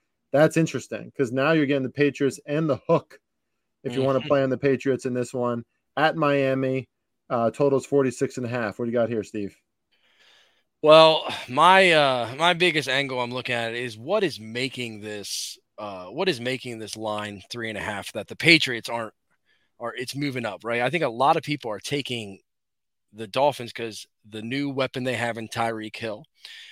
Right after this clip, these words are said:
Speaker 2: And from me looking at that, I was looking at his past performance against the Patriots in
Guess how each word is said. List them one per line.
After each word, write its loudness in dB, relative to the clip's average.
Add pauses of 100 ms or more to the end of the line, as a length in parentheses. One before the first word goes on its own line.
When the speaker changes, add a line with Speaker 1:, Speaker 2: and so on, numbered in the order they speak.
(180)
Speaker 2:
And -12 (300)
from -4
me 4
looking 0
at 2
that, 6
I 4
was -6 (260)
looking -2
at -2
his -2
past 0
performance -6
against -6
the -8
Patriots -6
in -12